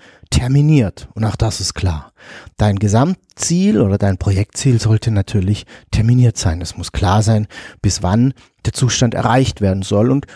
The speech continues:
gegebenenfalls auch, welche Zwischenzustände wann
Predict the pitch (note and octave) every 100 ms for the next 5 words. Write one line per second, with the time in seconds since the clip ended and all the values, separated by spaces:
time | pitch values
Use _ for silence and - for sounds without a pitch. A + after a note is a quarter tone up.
0 | _ E3+ F#3 F#3 F#3+ F3+ E3+ E3+ - -
1 | D#3 C#3 D3+ D3+ D#3+ D#3+ - - - C#3+
2 | D3 B2 A#2+ - G2 - - F#2+ E2+ E2+
3 | - F#2 E2 D2 C2